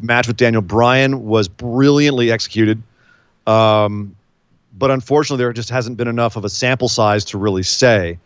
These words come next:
But they certainly are ones that I would say are hard to build, but they shouldn't be hard to build if you establish certain rules and create rules about this guy. And unfortunately, they've already broken those rules a few times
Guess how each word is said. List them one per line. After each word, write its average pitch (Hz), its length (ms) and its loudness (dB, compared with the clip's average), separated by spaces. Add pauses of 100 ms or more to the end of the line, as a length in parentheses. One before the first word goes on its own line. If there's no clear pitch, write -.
(460)
But 135 220 -2
they 143 100 4
certainly 151 480 0
are 135 400 2 (280)
ones 120 380 -2
that 120 140 0
I 120 100 0
would 123 160 -2
say 123 220 0
are 117 180 0
hard 131 460 0
to 117 180 -8
build, 117 480 2
but 127 160 -4
they 120 240 -4 (480)
shouldn't 311 520 -2
be 143 120 0
hard 120 300 2
to 113 60 -8
build 107 260 0
if 110 80 -10
you 120 80 -2
establish 107 420 0
certain 113 260 -2
rules 110 480 4
and 98 80 -8
create 113 280 0
rules 135 340 4
about 107 340 0 (340)
this 113 160 -4
guy. 104 360 2
And 120 120 -4
unfortunately, 123 440 0
they've 120 80 2
already 117 140 0
broken 120 420 0
those 107 240 -4
rules 98 240 -6
a 107 80 -14
few - 220 -4
times 101 480 -4